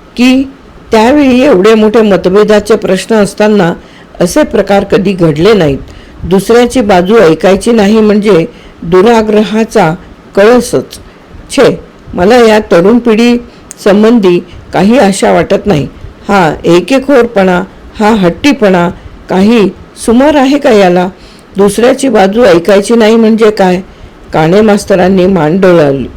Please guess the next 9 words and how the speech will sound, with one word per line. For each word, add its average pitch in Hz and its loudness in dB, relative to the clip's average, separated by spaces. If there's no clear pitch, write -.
डोलावली. 170 0
इतक्यात 233 0
तास - -4
संपल्याचा 208 0
टोला 185 0
झाला. 196 0
भाषण 185 -2
तितक्यावरच 214 -2
थांबले. 185 -2